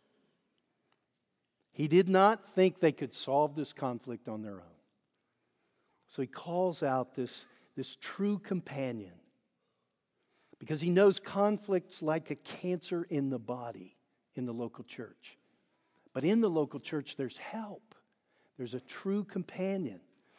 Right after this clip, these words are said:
We don't know who this person is. Best not to speculate. What, what's important to understand is his role. We need in the church people to have this role.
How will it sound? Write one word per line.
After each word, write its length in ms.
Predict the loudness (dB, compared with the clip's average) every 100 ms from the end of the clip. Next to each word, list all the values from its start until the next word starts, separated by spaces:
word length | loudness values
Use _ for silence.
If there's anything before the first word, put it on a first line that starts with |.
| -20 -2
We 80 | 6
don't 180 | 8 10
know 200 | 10 10
who 120 | 6
this 260 | 4 2 2
person 440 | 4 4 4 2
is. 300 | 2 0 -8 -2
Best 300 | 0 0 4
not 240 | 6 6
to 80 | 2
speculate. 760 | 0 6 6 6 8 10 10 6 -8 -20 _ _ -20 -20 _ _
What, 260 | 8 8 8
what's 240 | 4 4
important 520 | 2 4 8 8 10
to 80 | 8
understand 540 | 8 4 0 6 6 4
is 120 | 0
his 200 | -4 -6
role. 720 | -2 4 6 8 8 6 2
We 260 | -2 -2 -2
need 600 | 2 4 6 4 2 4
in 240 | 6 6 6
the 100 | 4
church 720 | 2 6 8 6 0 -12 -14 -20 _ _ _
people 360 | 2 2 4 2
to 140 | 2
have 480 | 2 6 6 6 4
this 260 | 2 2 -6
role. 880 | -2 4 10 10 10 8 2 -6